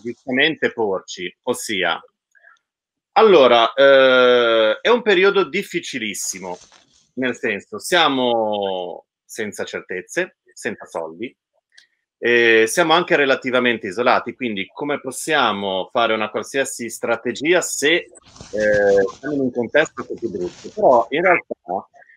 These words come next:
eh, più che una storia, io vi voglio raccontare, eh, un fatto realmente accaduto, e cioè, ehm, negli anni, nella metà degli anni settanta,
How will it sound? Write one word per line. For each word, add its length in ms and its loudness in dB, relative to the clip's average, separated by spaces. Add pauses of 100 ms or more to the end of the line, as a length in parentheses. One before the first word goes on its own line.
(120)
eh, 340 4
più 160 -6
che 100 0
una 120 2
storia, 380 2
io 80 4
vi 80 -4
voglio 240 4
raccontare, 880 2
eh, 960 2
un 160 -8
fatto 340 -2
realmente 460 -2
accaduto, 560 -8
e 100 -2
cioè, 280 0 (880)
ehm, 1300 4 (720)
negli 240 0
anni, 320 0
nella 180 0
metà 280 -2
degli 180 -2
anni 180 2
settanta, 840 -4